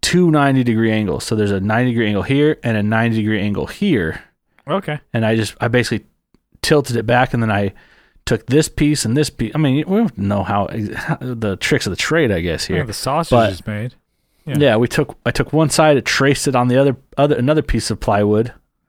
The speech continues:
Speaker 2: Yeah.
Speaker 1: You know, or from the same piece of plywood, I just traced it on there, cut that out, and then these are actually, um, like, nice, I think they're pine.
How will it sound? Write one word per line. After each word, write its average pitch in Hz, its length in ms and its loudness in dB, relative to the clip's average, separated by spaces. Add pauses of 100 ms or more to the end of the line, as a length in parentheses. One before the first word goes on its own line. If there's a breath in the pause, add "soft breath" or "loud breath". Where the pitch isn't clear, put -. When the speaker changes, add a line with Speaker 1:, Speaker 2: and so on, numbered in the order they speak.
Speaker 2:
Yeah. 135 220 -4
Speaker 1:
You 135 60 0
know, 131 80 4
or 131 100 6
from 135 220 2
the 123 80 2
same 143 180 0
piece 117 220 0
of 101 80 -2
plywood, 107 400 2
I 98 60 0
just - 100 -6
traced - 280 -4
it 113 40 -2
on 104 140 -2
there, 98 120 -2 (500 loud breath)
cut 131 260 0
that 131 180 4
out, 110 240 2
and 110 100 -2
then 107 80 0
these 123 180 0
are 123 60 2
actually, 107 540 0 (1000 soft breath)
um, 110 400 0 (320 soft breath)
like, 98 260 -6
nice, 113 440 0 (560)
I 110 100 -4
think 117 200 -4
they're 98 100 -4
pine. 127 480 -2